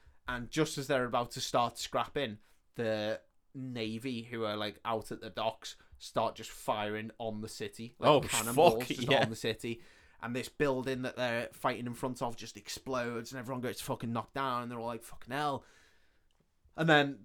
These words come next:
Speaker 1: the scrapping just starts in earnest, even with all this shit
Speaker 2: Yeah,
Speaker 1: going on around
Speaker 2: well,
Speaker 1: them.
Speaker 2: yeah,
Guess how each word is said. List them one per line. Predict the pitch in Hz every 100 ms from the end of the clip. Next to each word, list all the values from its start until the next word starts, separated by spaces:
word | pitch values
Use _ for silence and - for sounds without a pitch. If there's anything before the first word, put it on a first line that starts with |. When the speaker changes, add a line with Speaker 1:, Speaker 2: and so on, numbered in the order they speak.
| -
Speaker 1:
the | 151 151
scrapping | - - 127 - 135
just | 131 -
starts | - 127 120 -
in | 117
earnest, | 107 113 120 113 131
even | 113 127 123
with | 113
all | 113 113
this | 113
shit | - 120 120
Speaker 2:
Yeah, | 127 117 113
Speaker 1:
going |
on | 110
around | 147
Speaker 2:
well, | 135 135 127
Speaker 1:
them. |
Speaker 2:
yeah, | 110 107